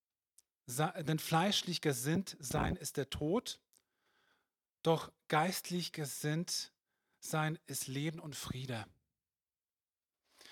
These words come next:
Hier wird der Unterschied dargestellt zwischen fleischlich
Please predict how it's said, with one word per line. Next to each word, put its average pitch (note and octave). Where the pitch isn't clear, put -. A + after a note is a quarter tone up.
Hier F#3+
wird G3
der F#3+
Unterschied F#3
dargestellt E3
zwischen C#3+
fleischlich F3